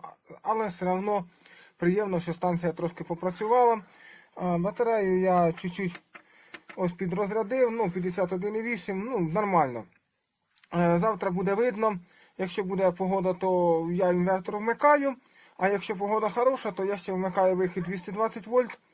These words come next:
і трохи живлю будинок від, е, сонця. А так, то я підтримую батарею постійно зарядженою. Ну, ось таке відео. Якщо відео сподобалось, ставимо лайки, підписуємося на канал. Всім до побачення, до нових відео.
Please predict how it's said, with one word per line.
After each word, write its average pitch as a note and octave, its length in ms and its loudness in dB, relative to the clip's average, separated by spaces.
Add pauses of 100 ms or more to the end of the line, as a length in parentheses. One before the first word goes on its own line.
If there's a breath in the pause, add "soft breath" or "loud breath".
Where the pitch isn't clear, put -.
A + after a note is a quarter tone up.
(160)
і G#3 340 -2
трохи G3 320 -2
живлю F#3+ 300 0
будинок E3+ 500 2
від, C3+ 180 -6
е, C3+ 400 -2
сонця. A#2+ 480 -8
А F3+ 100 -4
так, A3+ 280 0
то G3 80 -2
я G3 160 2
підтримую F3 680 0 (360 loud breath)
батарею F#3+ 400 0
постійно F3 460 -2
зарядженою. G#2 680 -6 (460 loud breath)
Ну, C#4 140 2
ось C4+ 60 -2
таке C4 260 -2
відео. G3 460 -2 (540 soft breath)
Якщо F3+ 220 -4
відео G#3 240 -4
сподобалось, G3+ 440 -2
ставимо F3+ 260 0
лайки, G3 280 0
підписуємося E3 560 -6
на F3+ 100 -2
канал. G3+ 340 0
Всім G3 220 -6
до G3 100 -4
побачення, F#3 500 -4
до D#3+ 120 -4
нових F#3 320 -2
відео. C#3+ 340 -4